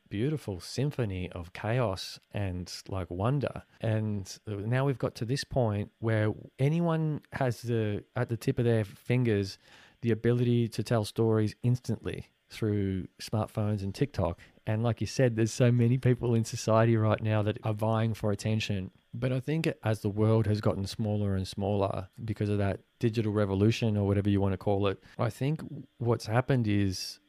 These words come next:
we've become more and more out of touch with those simple, mundane things, as you, as you put it, those beautiful little s-, local stories. And I think right now it's,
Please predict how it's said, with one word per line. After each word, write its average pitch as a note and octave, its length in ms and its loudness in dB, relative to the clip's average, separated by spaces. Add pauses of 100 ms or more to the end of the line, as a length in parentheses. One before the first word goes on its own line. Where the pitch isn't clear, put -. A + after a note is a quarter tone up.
(120)
we've A2+ 220 -4
become G#2+ 340 -2 (360)
more A2+ 420 4
and G#2 80 2
more G2+ 220 0
out F#2+ 140 0
of - 100 -8
touch - 420 -6 (300)
with G2+ 240 -4
those G2 260 2
simple, G2 640 -2
mundane G2 540 0
things, G2+ 240 -2
as F#2+ 180 -4
you, G2+ 160 -6
as G2 160 -6
you G2+ 80 -4
put G2+ 240 -4
it, G2+ 120 -8
those G2+ 200 -2
beautiful G#2 460 -2
little G2+ 220 2
s-, - 160 -8 (260)
local G#2+ 300 2
stories. G2+ 640 -4 (100)
And A2+ 140 -2
I A2 80 0
think D3+ 240 0
right A2+ 220 2
now A2 280 0
it's, - 160 -8